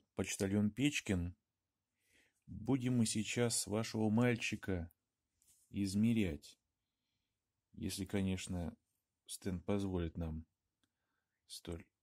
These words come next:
экстравагантную вещь, как измерение себя".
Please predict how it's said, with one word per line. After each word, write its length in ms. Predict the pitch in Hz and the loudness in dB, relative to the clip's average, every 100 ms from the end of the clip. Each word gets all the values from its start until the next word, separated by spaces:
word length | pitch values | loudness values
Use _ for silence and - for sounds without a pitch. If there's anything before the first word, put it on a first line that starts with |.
| _ | _
экстравагантную 1080 | 101 - - 98 98 98 92 85 90 90 90 | -10 -8 -4 0 0 0 -2 -4 -4 -2 -2
вещь, 300 | 90 82 - | -4 -6 -8
как 200 | 92 - | -10 -8
измерение 720 | 82 87 95 92 82 80 80 - _ _ _ _ - | -4 -2 0 0 -2 -4 -6 -12 _ _ _ _ -20
себя". 540 | - - 85 82 80 | -18 -12 -8 -6 -6